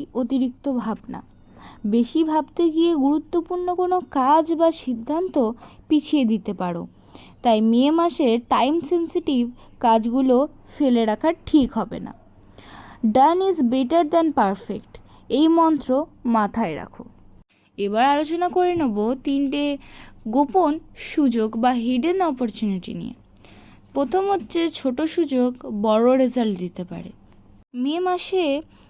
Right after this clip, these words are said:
কোনো ছোট প্রজেক্ট বা ছোট কাজের অফার আসতে পারে, যেটা থেকেই বড় সুযোগ তৈরি হবে। দ্বিতীয়, নতুন বন্ধুত্ব বা নেটওয়ার্কিং।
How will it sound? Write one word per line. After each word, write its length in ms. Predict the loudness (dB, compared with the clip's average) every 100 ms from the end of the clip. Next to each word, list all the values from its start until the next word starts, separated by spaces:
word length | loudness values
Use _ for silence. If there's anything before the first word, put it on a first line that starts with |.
| -4
কোনো 200 | 0 0
ছোট 240 | 0 -2 -2 -2
প্রজেক্ট 380 | -2 0 -2 -2
বা 120 | -2 -2
ছোট 280 | -2 -2 0
কাজের 400 | 0 -2 0 0
অফার 320 | 0 0 -2 -2
আসতে 340 | -4 -6 -8 -12
পারে, 240 | -10 -12 -16 -20 -20 -20 -20 -10 -6
যেটা 320 | -2 0 -2
থেকেই 340 | -2 0 2 4
বড় 240 | 4 4
সুযোগ 360 | 2 -2 -2 -2 -6 -20 -6
তৈরি 280 | 0 0 0
হবে। 200 | -2 -6 -12 _ -20 -20 -20 -16 -4
দ্বিতীয়, 420 | 2 2 2 -2 -4 -14 -20 _ _ -2
নতুন 400 | 0 2 2 2 2
বন্ধুত্ব 560 | 2 4 4 2 2 2
বা 120 | 4 4
নেটওয়ার্কিং। 720 | 4 2 2 0 -2 -6